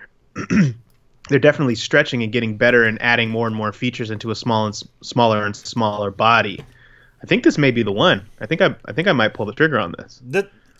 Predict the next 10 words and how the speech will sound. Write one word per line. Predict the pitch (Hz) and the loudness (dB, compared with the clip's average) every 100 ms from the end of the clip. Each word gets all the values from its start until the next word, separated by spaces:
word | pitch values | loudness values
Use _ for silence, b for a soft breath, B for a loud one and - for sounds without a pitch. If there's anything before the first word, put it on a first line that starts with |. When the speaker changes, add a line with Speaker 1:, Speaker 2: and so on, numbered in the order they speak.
| _ | _
Speaker 2:
uh, | 151 - B B B B B - | -20 -18 B B B B B -6
I'm | 180 | -6
pretty | - 202 156 | -2 -4 -4
close. | - 151 120 - | -2 -2 -2 -8
I | 127 | -8
mean, | 135 131 | -8 -4
the, | 131 120 135 | -4 -6 -12
the | |
thing | - 180 190 | -10 -6 0
I, | 151 117 | 0 0